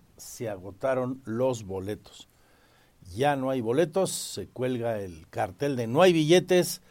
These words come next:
para este viernes. Así que, pues, para la otra, los que no alcanzaron boleto, no hay ya localidades.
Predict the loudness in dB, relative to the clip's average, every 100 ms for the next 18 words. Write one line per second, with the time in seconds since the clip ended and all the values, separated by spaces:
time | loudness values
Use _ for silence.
0 | -20 -20 -20 -20 _ 6 8 8 6 4
1 | 2 4 4 2 -6 8 12 12 12 8
2 | 6 2 0 -2 -6 -8 -8 -10 -8 -8
3 | -8 -10 _ -18 -18 -20 -20 _ _ _
4 | -20 -12 -8 2 2 2 -2 -4 -8 -20
5 | _ -18 -16 -12 -6 -6 -6 -8 -6 -6
6 | -6 -4 -6 -4 -8 -10 _ _ _ -20
7 | -20 _ _ _ -18 -10 -6 0 2 2
8 | 0 0 -2 -4 -6 -6 -6 -8 -6 -8
9 | -8 -10 -8 -10